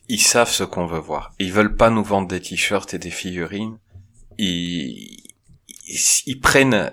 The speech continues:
des catcheurs et ils, ils, ils leur laissent une grande liberté au niveau des prises. Euh, il suffit de voir des catcheurs qu'on connaît comme, euh, Dean Ambrose, euh,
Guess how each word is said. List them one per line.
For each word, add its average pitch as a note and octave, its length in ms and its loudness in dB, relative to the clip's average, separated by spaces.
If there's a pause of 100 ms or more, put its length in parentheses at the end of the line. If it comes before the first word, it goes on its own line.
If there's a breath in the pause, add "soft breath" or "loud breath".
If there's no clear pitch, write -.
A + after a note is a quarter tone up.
des G#2 180 -2
catcheurs A2+ 600 4 (240)
et A#2 120 2
ils, A#2+ 260 6
ils, B2 280 6
ils A2+ 220 6
leur A2 220 6
laissent A#2+ 260 4
une G#2 80 2
grande A#2+ 320 4
liberté G#2+ 380 2
au G#2 80 0
niveau G2 260 -2
des F#2+ 100 2
prises. A#2 420 -4 (580)
Euh, F#2 200 2
il A2 100 2
suffit G#2+ 300 0
de G#2 80 -6
voir A2 180 6
des G2 100 2
catcheurs G2+ 500 2
qu'on G2+ 180 -6
connaît G#2+ 360 2
comme, F#2+ 280 -2
euh, F2+ 180 -2
Dean F#2+ 200 -6
Ambrose, G2+ 640 4
euh, F2 300 0